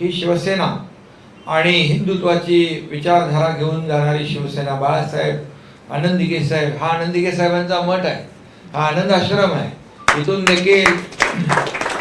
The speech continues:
साधू संत इथे यायचे आणि साधू संत दिघे साहेबांना आशीर्वाद द्यायचे. साधू संत, साधू संत येती घरातोची दिवाळी दसरा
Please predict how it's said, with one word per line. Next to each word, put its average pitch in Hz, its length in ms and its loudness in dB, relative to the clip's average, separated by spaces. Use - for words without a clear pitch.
साधू 175 300 4
संत 180 340 0
इथे 175 340 2
यायचे 160 520 -2
आणि 175 140 -4
साधू 170 340 -4
संत 180 340 -4
दिघे 170 240 0
साहेबांना 165 360 -2
आशीर्वाद 160 480 0
द्यायचे. 131 340 -4
साधू 160 220 0
संत, 175 340 -2
साधू 175 260 2
संत 185 300 0
येती 180 380 0
घरातोची 175 580 2
दिवाळी 165 420 2
दसरा 127 440 -2